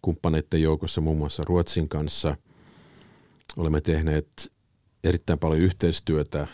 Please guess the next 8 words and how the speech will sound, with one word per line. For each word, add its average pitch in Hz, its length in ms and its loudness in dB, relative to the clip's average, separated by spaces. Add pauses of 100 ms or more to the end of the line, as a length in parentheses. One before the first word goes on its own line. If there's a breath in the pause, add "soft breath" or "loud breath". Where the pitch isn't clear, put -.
(380 soft breath)
harjoitelleet 80 760 2
yhdessä, 78 580 0 (680 soft breath)
meillä 80 100 0
on 82 40 4
yhteisiä 78 380 -2
standardeja, 78 920 2 (1500 soft breath)
ää, 78 160 -2
jonkin, 82 400 2